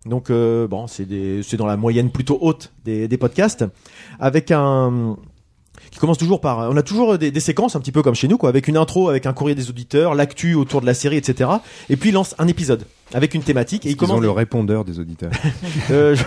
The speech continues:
Speaker 1: crois pas, bah, ils ont pas cette chance-là. Mais ils vont peut-être le lancer maintenant. <laughs> Et donc il lance, euh, l'épisode du jour. Donc il commence par expliquer la thématique, parce que chaque épisode a une thématique. C'est ça qu'il faut aussi voir, c'est que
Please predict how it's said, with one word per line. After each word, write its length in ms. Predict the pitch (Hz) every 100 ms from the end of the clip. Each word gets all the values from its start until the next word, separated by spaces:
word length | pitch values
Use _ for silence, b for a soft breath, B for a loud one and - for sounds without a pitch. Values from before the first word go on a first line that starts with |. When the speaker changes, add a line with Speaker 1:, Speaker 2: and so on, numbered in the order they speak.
| 202
Speaker 1:
crois 260 | - 170
pas, 140 | 131 127
bah, 160 | 156 143
ils 160 | 131
ont 40 | 120
pas 100 | 127
cette 160 | 123 -
chance-là. 300 | 113 - 110
Mais 60 | 135
ils 20 |
vont 60 | 147
peut-être 160 | 208
le 80 | 175
lancer 200 | 180 156
maintenant. 240 | 117 - 113 B 190 - 135
<laughs> 1120 | 185 - - 175 - - - - - - -
Et 60 | 151
donc 200 | 196 202
il 40 |
lance, 240 | 185 180
euh, 160 | 170 147
l'épisode 400 | 147 170 170 170
du 100 | 131
jour. 300 | 135 262 175 B B
Donc 140 | 156 156
il 40 |
commence 240 | 165 214
par 280 | - 143 - _ _ _
expliquer 600 | 170 - 180 170 185 196
la 120 | - -
thématique, 380 | 180 156 247
parce 140 | 247 156
que 80 | 165
chaque 220 | 254 240
épisode 280 | 180 208 196
a 40 |
une 60 | 160
thématique. 420 | 165 165 - 170
C'est 100 | 143
ça 160 | 196
qu'il 120 | 190 156
faut 140 | 147
aussi 240 | 143 135
voir, 200 | 147 175
c'est 120 | - 127
que 160 | 143